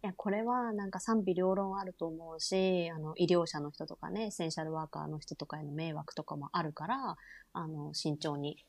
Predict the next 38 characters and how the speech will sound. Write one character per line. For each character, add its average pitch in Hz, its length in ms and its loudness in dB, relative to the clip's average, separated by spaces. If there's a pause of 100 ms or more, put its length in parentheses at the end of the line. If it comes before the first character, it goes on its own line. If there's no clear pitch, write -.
(120)
考 170 220 0
え 170 60 2
な 156 100 -2
き 147 80 -2
ゃ - 20 0
い - 20 0
け 180 120 0
な 180 80 2
い - 20 -2
と 208 100 2
こ 233 120 0
ろ 226 80 2
だ 208 100 0
け 185 140 -6
ど、 247 300 6 (500)
ま 240 100 -4
あ、 - 100 -8 (280)
た-、 208 160 2 (120)
例 311 60 10
え 208 60 8
ば - 100 -2
の 151 120 -4
ね、 240 260 -2
例 160 180 2
と 160 160 -6
し - 100 -2
て、 320 420 0
そ - 100 -6
れ 170 100 0
こ 202 120 0
そ 160 120 -4
海 190 260 6
外 135 220 0
今 143 220 -6
行 127 80 -18
き - 100 -10
た 294 160 4
い。 175 80 -2